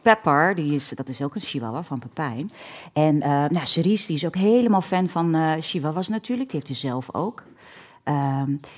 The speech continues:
dus er zijn heel veel mensen die van chihuahuas houden. Ik heb zelf Franse boeletjes, dat zijn mijn, eh, favorietjes. En een, eh, en een Shih Tzu trouwens. En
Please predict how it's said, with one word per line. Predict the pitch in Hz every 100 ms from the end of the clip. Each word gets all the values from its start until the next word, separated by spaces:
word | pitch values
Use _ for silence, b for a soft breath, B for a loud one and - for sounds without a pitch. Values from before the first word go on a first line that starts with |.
| B
dus | - -
er | 190
zijn | 233
heel | 220 320
veel | 302
mensen | 247 233 185
die | 196
van | 185
chihuahuas | 175 165 160 156
houden. | 175 226 220 175 - B B B
Ik | 240
heb | 269
zelf | 262 269 311
Franse | - 254 196
boeletjes, | 180 139 123 131 -
dat | 170
zijn | 202 180
mijn, | 170 151
eh, | 135 139
favorietjes. | - 139 143 151 151 - 453 - - b b b b b -
En | 160
een, | 156 147
eh, | 143 139
en | 185
een | 170
Shih | - 175
Tzu | -
trouwens. | 131 - 117 185 - - _ _ _ _ _ _ _ _ _ _ _ _ _ _ _ _ _ _ _ -
En | 180 175 175